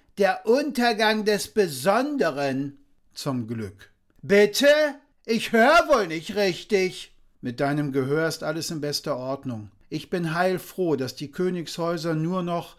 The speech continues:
wenn auch sehr kostspieligen, repräsentativen Charakter besitzen und politisch absolut nichts mehr zu sagen haben. Ich kann nicht verstehen,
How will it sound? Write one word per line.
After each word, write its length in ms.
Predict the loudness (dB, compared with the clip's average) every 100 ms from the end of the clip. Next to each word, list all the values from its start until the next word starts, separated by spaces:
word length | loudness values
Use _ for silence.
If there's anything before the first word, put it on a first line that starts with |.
| -6
wenn 240 | -4 -2
auch 180 | -4 -6
sehr 220 | -4 -6
kostspieligen, 1080 | -6 -6 -6 -6 -10 -12 -10 -8 -6 -6 -8 -6
repräsentativen 1200 | 0 0 0 -6 -4 -6 -6 -8 -6 -6 -6 -8
Charakter 580 | -6 -6 -4 -6 -8 -8
besitzen 720 | -8 -8 -6 -8 -6 -6 -8 -8
und 220 | -6 -6
politisch 640 | -4 -4 -4 -4 -8 -6
absolut 600 | -6 -6 -6 -6 -8 -6
nichts 580 | -4 -4 -6 -10 -12 -10
mehr 220 | -8 -8
zu 180 | -10 -10
sagen 480 | -8 -8 -10 -10 -10
haben. 400 | -10 -12 -12 -14 _
Ich 160 | -10 -2
kann 180 | 2 2
nicht 220 | 0 -2
verstehen, 720 | -6 -4 -4 -2 -2 -2 -8